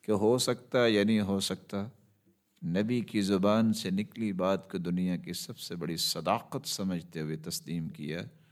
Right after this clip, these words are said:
تو انہیں صدیق کا لقب عطا کیا۔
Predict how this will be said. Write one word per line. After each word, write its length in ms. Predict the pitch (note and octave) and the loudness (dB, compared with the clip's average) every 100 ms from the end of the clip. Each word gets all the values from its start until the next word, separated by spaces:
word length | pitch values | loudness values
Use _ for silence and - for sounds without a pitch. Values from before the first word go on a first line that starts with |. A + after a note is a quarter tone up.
| _ _ _ _ _ | _ _ _ _ _
تو 120 | - | -2
انہیں 220 | F2 G2+ G2+ | 2 2 2
صدیق 920 | - - E2 E2+ G#2 A2+ A#2 G#2+ A2+ | 0 -2 -4 -4 2 2 2 0 -4
کا 100 | G#2 | -4
لقب 460 | G2+ G#2 - F#2 F2 | 0 -2 -2 -4 -4
عطا 320 | F2 - C#2 | -4 -8 -14
کیا۔ 280 | - - | -16 -20